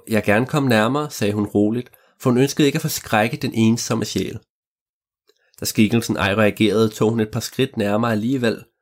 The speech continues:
"Du sidder der ved den åbne bog på huk og læser i den. Jeg kan se dit lange hår, din hvide kjole, dine hænder, der pladrer gennem tekst efter tekst." Denne gang kom der en reaktion fra skikkelsen,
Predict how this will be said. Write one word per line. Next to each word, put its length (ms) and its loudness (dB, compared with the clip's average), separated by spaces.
"Du 60 -4
sidder 280 2
der 180 0
ved 80 0
den 120 0
åbne 400 4
bog 240 4
på 120 -6
huk 240 0
og 80 0
læser 380 -2
i 120 -6
den. 160 -8
Jeg 60 -4
kan 100 -2
se 220 2
dit 120 0
lange 340 2
hår, 440 0
din 160 4
hvide 440 -2
kjole, 520 0
dine 140 2
hænder, 280 2
der 140 -2
pladrer 400 2
gennem 160 -2
tekst 440 -8
efter 240 -6
tekst." 400 -12
Denne 180 2
gang 260 0
kom 220 2
der 60 2
en 120 0
reaktion 360 0
fra 100 -10
skikkelsen, 520 0